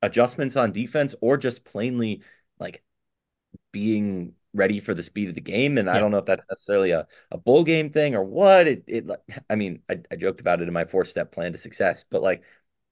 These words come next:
Speaker 1: it's not the first time we've seen something like that. And, and really, it's just a matter of how Tech, um, overcomes that. And,
Speaker 2: Yeah.
Speaker 1: you know, I can tie into my related thoughts about the basketball doing the same thing, but that's for later in the podcast. So
Speaker 2: I grew up watching the Gus Bus 'cause I was a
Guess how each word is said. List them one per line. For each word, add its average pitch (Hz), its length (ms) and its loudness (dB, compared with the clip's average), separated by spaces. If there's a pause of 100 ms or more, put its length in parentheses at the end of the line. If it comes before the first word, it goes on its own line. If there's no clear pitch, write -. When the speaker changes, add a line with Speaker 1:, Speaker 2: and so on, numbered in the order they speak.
(600)
Speaker 1:
it's - 120 -18
not 151 160 0
the - 140 -20
first 131 240 2
time 107 180 0
we've 95 180 -4
seen 92 380 -6 (340)
something 90 260 0
like 95 200 0
that. 113 240 4
And, 98 240 -2
and 87 160 -6
really, 98 220 2
it's 82 120 -8
just 92 200 -8
a 82 40 -8
matter 87 220 0
of 82 80 -4
how 85 140 -2
Tech, - 340 -6 (400)
um, 82 300 -6 (640)
overcomes 82 480 -4
that. 85 300 0
And, 82 240 -10 (240)
Speaker 2:
Yeah. 107 140 -2 (180)
Speaker 1:
you 123 120 -2 (100)
know, 92 80 4
I 95 80 4
can 92 320 -6
tie 110 220 4
into 95 120 -2
my 90 120 0
related 90 360 0
thoughts 87 200 -2
about 87 160 -2
the - 60 -20
basketball 87 640 0
doing 92 160 -4
the 87 60 -8
same 90 220 -6
thing, 85 300 0
but 85 140 -8
that's 92 160 0
for 90 140 -6
later 85 240 0
in 80 60 -6
the 80 60 -14
podcast. - 420 -12
So - 280 -16 (480)
Speaker 2:
I 147 120 6
grew 170 200 8
up 156 140 6
watching 143 320 8
the 143 80 8
Gus 143 240 6
Bus 143 320 6
'cause 120 140 0
I 123 120 2
was 113 220 0
a 107 80 -4